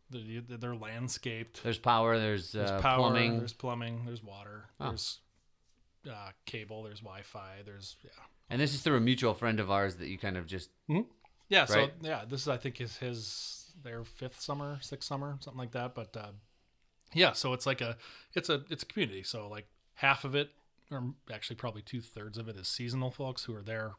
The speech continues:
Speaker 1: all year long, uh,
Speaker 2: Yeah.
Speaker 1: never moving their trailer. Um, and then there's, there's a section in this, uh, community that where, where weekenders will come in there and they'll, they'll tow something in there and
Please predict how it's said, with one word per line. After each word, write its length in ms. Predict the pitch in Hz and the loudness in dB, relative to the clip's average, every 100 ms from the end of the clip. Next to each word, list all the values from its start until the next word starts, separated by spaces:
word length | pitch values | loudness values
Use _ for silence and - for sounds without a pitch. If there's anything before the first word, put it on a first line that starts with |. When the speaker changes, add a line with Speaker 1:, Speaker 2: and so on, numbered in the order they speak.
| _ _ _ _ _ _ _ _ _ _ | _ _ _ _ _ _ _ _ _ _
Speaker 1:
all 180 | - 123 | -4 -2
year 160 | 117 110 | -2 -6
long, 320 | 104 101 123 - _ - | -8 -6 -8 -8 _ -8
uh, 40 | 123 | -4
Speaker 2:
Yeah. 180 | 101 87 - - | -2 -4 -10 -8
Speaker 1:
never 280 | 123 120 117 | -6 -4 -4
moving 380 | 123 120 117 | -2 -2 -4
their 120 | 110 104 | -6 -8
trailer. 480 | - 117 113 120 - _ _ - - - - | -6 -6 -4 -6 -8 _ _ -20 -20 -20 -8
Um, 280 | 127 110 107 | -4 -4 -4
and 100 | 131 | -2
then 100 | 131 | 0
there's, 300 | 131 123 - - | 0 -2 -4 -8
there's 200 | - 175 | -6 -4
a 60 | 139 | -2
section 600 | - 131 123 135 117 127 - | -2 -2 -4 -4 -6 -8 -10
in 160 | 127 | -10
this, 260 | 113 113 - | -8 -8 -8
uh, 180 | 110 104 | -8 -10
community 380 | - 120 107 107 | -6 -6 -4 -8
that 120 | 104 - | -12 -12
where, 180 | 104 101 123 | -12 -10 -10
where 180 | 113 104 - - 143 | -10 -10 -16 -8 -2
weekenders 520 | 127 117 113 113 117 | -2 -2 -4 -4 -6
will 80 | 117 | -6
come 200 | 123 113 | -6 -6
in 100 | 107 | -6
there 200 | 107 110 | -6 -8
and 120 | 95 | -8
they'll, 220 | 98 98 - _ _ | -12 -12 -16 _ _
they'll 140 | 113 | -10
tow 240 | - 117 107 | -8 -8 -6
something 380 | - 104 113 | -8 -10 -12
in 100 | 104 | -12
there 100 | 101 | -12
and 280 | 104 98 90 | -12 -12 -14